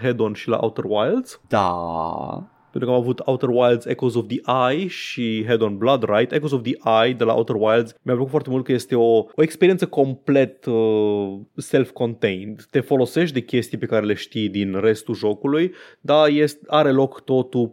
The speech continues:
Speaker 1: pe, într-un singur loc, este complet separat de jocul de bază, nu a trebuit să reînvăț din mecanici ca să mă joc, uh, Echoes of the Eye.
Speaker 2: Da.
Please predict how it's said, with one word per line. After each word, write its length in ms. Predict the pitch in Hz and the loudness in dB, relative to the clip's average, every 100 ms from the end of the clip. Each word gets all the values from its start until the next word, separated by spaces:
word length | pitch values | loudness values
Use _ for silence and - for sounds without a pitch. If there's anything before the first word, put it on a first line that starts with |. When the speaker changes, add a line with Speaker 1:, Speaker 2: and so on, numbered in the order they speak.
| _ | _
Speaker 1:
pe, 440 | 120 113 113 113 - | 0 2 4 2 0
într-un 220 | 117 117 | -2 -2
singur 440 | - 123 104 101 104 | -2 -4 -2 0 2
loc, 460 | 123 131 131 123 | 4 4 4 2
este 180 | 113 - | -6 -8
complet 440 | 110 107 123 123 | -4 -2 0 -2
separat 640 | - - 120 113 113 113 - | -4 -4 -2 2 2 2 -2
de 80 | 117 | -4
jocul 320 | 110 110 107 | -2 -4 -4
de 80 | 101 | -4
bază, 360 | 107 107 104 | 0 0 0
nu 140 | 107 117 | 0 -2
a 60 | |
trebuit 340 | 113 101 107 - | -2 -4 -4 0
să 200 | 113 - - - | -2 -2 -10 -8
reînvăț 760 | 120 127 127 123 107 117 117 - | 0 2 4 2 2 0 0 -6
din 200 | 110 107 | -6 -4
mecanici 720 | 104 - 107 101 98 - - | -4 -2 -2 -2 -8 -10 -8
ca 100 | 120 | -8
să 140 | 107 110 | -6 -6
mă 100 | 101 | -4
joc, 320 | 101 95 - | -4 -6 -8
uh, 180 | 101 95 | -6 -4
Echoes 220 | 110 98 | -4 -4
of 100 | 98 | -6
the 100 | 92 95 95 | -2 0 0
Eye. 80 | 127 143 | 0 -2
Speaker 2:
Da. 200 | 90 | -4